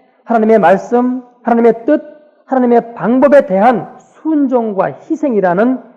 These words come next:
힘겨운 방식으로 하나님의 진짜 능력을 나타내 보여주고 계십니다. 여러분, 다시 한번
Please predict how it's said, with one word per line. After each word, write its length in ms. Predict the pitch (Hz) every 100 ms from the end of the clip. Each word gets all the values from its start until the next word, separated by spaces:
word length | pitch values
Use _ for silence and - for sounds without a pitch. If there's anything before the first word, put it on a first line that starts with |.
| _
힘겨운 760 | _ - 370 359 269 208 269 208
방식으로 760 | 190 170 160 185 247 247 - _ _ _
하나님의 360 | - 190 208 202
진짜 360 | 233 233 247 208
능력을 640 | 254 262 269 269 285 277 - -
나타내 720 | 220 269 - 202 196 190 -
보여주고 420 | 170 233 190 247
계십니다. 460 | 208 - 160 - _ _ _ _ _ _ _ _ _ _ _ _ _ _ -
여러분, 240 | 277 262 -
다시 240 | 208 208
한번 480 | 185 175 220 175